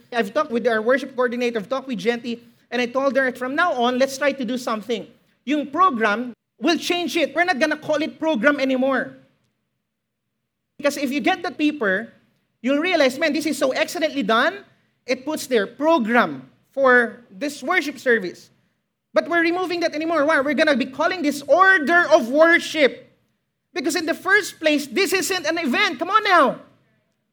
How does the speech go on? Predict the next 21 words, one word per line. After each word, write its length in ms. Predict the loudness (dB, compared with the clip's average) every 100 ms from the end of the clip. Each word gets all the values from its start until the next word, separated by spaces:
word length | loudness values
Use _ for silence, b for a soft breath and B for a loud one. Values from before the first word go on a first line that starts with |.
| _ _ -6
This 220 | -2 0
is 180 | 0 2
not 160 | 2 4
an 120 | 2
event. 380 | 0 0 -2 -2
Is 140 | -2
this 160 | 0 0
an 120 | 0
entertainment? 800 | -2 -2 -2 -2 -2 -2 -2 -4 -10 _ _ -2
Is 120 | 0
this 160 | 2 0
a 80 |
concert? 440 | -2 0 0 -2 0
It 120 | 0
is 160 | 0 2
not. 200 | 2 4
It 120 | 2
is 100 | 2
a 80 | -2
worship 600 | 2 4 4 2 -4 -6
service. 720 | 0 0 2 0 -2 -6